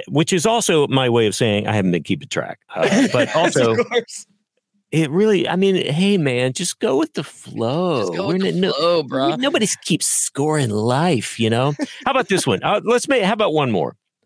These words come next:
Speaker 2: All right, bring
Speaker 1: Which,
Speaker 2: it.
Speaker 1: this is fun. Which, which, I actually know the answer to this one. Um, which Rams running back was nicknamed Crazy Legs?
Speaker 2: Oh,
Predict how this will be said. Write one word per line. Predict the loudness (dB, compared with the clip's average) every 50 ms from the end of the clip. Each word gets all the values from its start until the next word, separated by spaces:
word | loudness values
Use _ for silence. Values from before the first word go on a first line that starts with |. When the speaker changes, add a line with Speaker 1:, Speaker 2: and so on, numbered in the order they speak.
| 0
Speaker 2:
All | 0 0
right, | 0 0 -2 -2
bring | 0 0
Speaker 1:
Which, | 0 0
Speaker 2:
it. | -2 -6 -10 _ _
Speaker 1:
this | 0 0 2 2
is | 2 0 0
fun. | 0 -2 -2 -2 -2 -6 _ -6
Which, | -4 -2 0 2 2 2 2 0 -2 -4 -4 -6 -8 -12 _ _ _ _ _ _ _ _ _ _ _ _ _ _ _ _ -4
which, | 0 2 2 2 0 0 -4 -6 -6 -10 -14 -18 _ _ _ -4
I | -2 0 0 0
actually | 0 0 0 0 2 2 2
know | 2 2 2
the | 2 0 0 0
answer | -2 0 0 0
to | 0 2
this | 2 0 0 0
one. | 0 0 0 0 -2 -6 _ _ _ _ _ _ _ _ _ _
Um, | -4 -2 0 0 2 0 0 0 -2 -4 -6 _ _ _ _ _ _ _ _ _ _ _ _ _ _ _ _ _ _ _ _ _ _ _ _ -4
which | 0 0 0 0 0 0
Rams | 0 2 2 2 2 0 0 -2 -2 -4 -6 -8 -12 _ -4
running | -2 0 0 2 0 0 -2
back | -2 -4 -6 -6 -8 -12 -14 -20 _ _ _ _ _ _ _ _ _
was | -2 0 0 0 0 0
nicknamed | 0 0 0 0 -2 -2 -2 0 0 2 0 0 0 0 -2 -4 -8 -12 _ _ _ _ _ _ _ _ _ _ _ -20
Crazy | -18 -10 -4 -2 0 2 2 2 2 2 2 2
Legs? | 2 2 2 0 -2 -4 -10 -14 -12 -12 -12 -12 -14 _ _ _ _
Speaker 2:
Oh, | -12 -12 -10 -8 -8 -8 -8 -10 -12